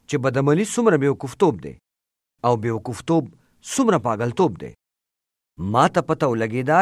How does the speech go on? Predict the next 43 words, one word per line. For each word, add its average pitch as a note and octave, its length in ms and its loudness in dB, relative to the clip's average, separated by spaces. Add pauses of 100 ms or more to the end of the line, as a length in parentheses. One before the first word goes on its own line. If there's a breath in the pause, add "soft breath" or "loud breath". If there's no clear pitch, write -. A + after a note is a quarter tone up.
چې - 140 -8
ګیرونکې A2+ 560 -2
ښځه B2 240 -2 (440)
د - 20 -4 (120)
مرګ D#3 220 6
د A2+ 60 -8 (100)
سختۍ D#3+ 300 -4
نه C#3 100 0
هم E3+ 200 2
لوی C#3 220 2
دام G2 220 -6 (100)
دی. D2 100 -16 (540)
د C#3 60 0
هغې C3 280 4 (100)
شوق G3+ 180 4 (120)
د - 20 -2 (120)
دام D#3+ 220 4
په B2+ 140 -4
شان G2 260 -4
دی C#2+ 120 -12 (800)
او A#2 100 0
د B2 180 -2
هغې B2+ 260 0
غېږه D3 300 2 (380)
د G#2+ 60 -6 (100)
زنځیرونو C3 500 2
په A2+ 60 -6
شان F2 320 -8
ده. A1+ 80 -18 (720)
کم A#3+ 120 2
سړی G#3 260 2
چې F#3+ 160 -6
خدای C3+ 280 -2
پاک D#3 200 4
رضا G#2+ 260 -2
کوي، C3+ 260 -2 (560)
نو A2 100 -4
هغه A2 200 -2
به F#3 100 2
ترې G#3 140 0
نه A#3 120 0
خلاص A#3 320 0
وي. F2 120 -10